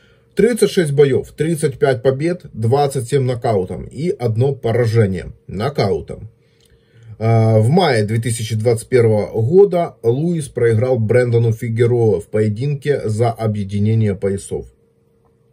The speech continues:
Избитая позиции, ну, у него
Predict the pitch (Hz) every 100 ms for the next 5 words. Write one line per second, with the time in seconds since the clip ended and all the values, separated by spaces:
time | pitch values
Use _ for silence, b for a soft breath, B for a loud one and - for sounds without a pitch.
0 | _ _ - 127 143 196 185 175 160 151
1 | 196 208 151 127 113 90 b b b b
2 | b - 226 226 151 151 170 175 123